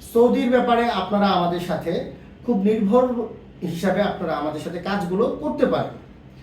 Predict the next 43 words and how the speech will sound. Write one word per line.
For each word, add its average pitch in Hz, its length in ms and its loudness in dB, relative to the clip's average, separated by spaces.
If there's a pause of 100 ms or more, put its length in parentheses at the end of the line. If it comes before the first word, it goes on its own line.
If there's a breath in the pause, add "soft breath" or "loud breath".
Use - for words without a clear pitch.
(340 loud breath)
সৌদির 254 340 2
জন্য 254 240 2
আপনারা 202 280 2
যারা 180 220 2
ফাইল 214 260 2
জমা 240 240 4
করতে 214 240 2
চান 202 260 2
বা 180 120 0
সৌদিতে 185 400 -2
গিয়ে 180 180 0
আপনাদের 170 300 -2
ভবিষ্যৎ 233 500 -2
কর্মসংস্থানের 185 720 0
উন্নয়ন 233 300 2
করতে 185 260 0
চান, 214 260 -2 (320 loud breath)
তারা 226 220 2 (180)
আর 190 140 2
দেরি 185 160 4
না 170 140 0 (100)
করে 156 140 -2 (140)
সরাসরি 220 380 -2
আমাদের 202 440 -2
সঙ্গে 185 200 0
যোগাযোগ 156 460 -2
করে 165 160 -4 (420 loud breath)
আপনাদের 175 300 -2 (120)
সৌদির 165 320 -2
ভিসা 214 200 -2 (100)
প্রাপ্ত - 240 -6
হতে 175 240 -2
পারেন। 101 260 -6 (460 loud breath)
সৌদির 247 340 4
ভিসার 214 340 2
জন্য 220 180 2
সর্বোচ্চ 214 420 0
আমরা 175 220 0 (120)
এক 180 120 -4
মাসের 190 240 -2
একটি 170 300 -6
টাইম 180 260 2
নিব। 214 140 4